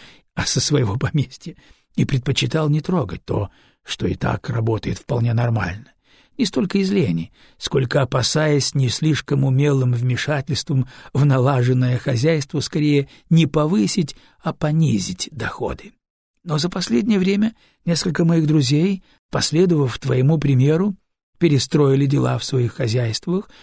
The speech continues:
что привело к резкому повышению их достатка. Вот я и решил какого владетеля? Ха, ладно, не об этом речь.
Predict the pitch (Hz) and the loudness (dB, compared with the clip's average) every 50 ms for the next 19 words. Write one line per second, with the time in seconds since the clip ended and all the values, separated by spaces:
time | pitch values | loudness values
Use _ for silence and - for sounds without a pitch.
0 | - - - - 139 123 - 127 123 120 120 123 131 143 151 165 - - 131 139 | -20 -20 -8 -6 -6 -4 -2 -2 0 0 2 2 2 2 2 0 -2 -2 -2 -2
1 | 139 117 - - - - 151 156 147 - 143 123 123 110 - - 123 127 131 139 | -2 -2 -4 -4 -2 -2 -2 -2 -2 -2 -2 -2 -2 -2 -4 -4 -4 -2 -2 0
2 | 147 156 151 160 - _ - 131 123 113 117 120 117 104 - - - - - - | 0 -2 -2 -4 -6 _ -6 -6 -4 -4 -6 -8 -10 -10 -12 -12 -10 -8 -10 -10
3 | - - _ - 190 - _ _ _ _ - - - - - - _ _ _ _ | -10 -14 _ -20 -20 -20 _ _ _ _ -20 -20 -20 -20 -20 -20 _ _ _ _
4 | _ _ - 202 262 285 - 247 240 240 233 208 175 139 - - - 139 143 147 | _ _ 0 0 0 2 0 0 0 2 2 0 0 0 -2 -4 -4 -4 -4 -4
5 | - - _ _ _ _ _ _ _ _ _ _ _ _ _ - 127 113 - - | -6 -10 _ _ _ _ _ _ _ _ _ _ _ _ _ -8 -8 -4 -2 -2
6 | 330 339 254 156 110 98 95 - - 95 92 101 - - - 127 113 123 208 - | -2 0 0 -2 -2 -4 -4 -4 -4 -4 -6 -6 -8 -6 -6 -8 -8 -8 -10 -14
7 | _ _ _ _ _ - - 196 - - - - - - - - - _ _ _ | _ _ _ _ _ -2 -2 -2 -2 -6 -14 -20 -20 -20 -20 -20 -20 _ _ _
8 | _ _ _ _ - - - - - 131 - 101 87 87 - - - - - 147 | _ _ _ _ -6 -4 -4 -4 -2 -2 -4 -4 -4 -4 -8 -12 -16 -14 -10 -6
9 | 135 123 120 117 - - - - - - - - - - | -6 -4 -4 -4 -6 -6 -8 -8 -8 -8 -8 -8 -10 -10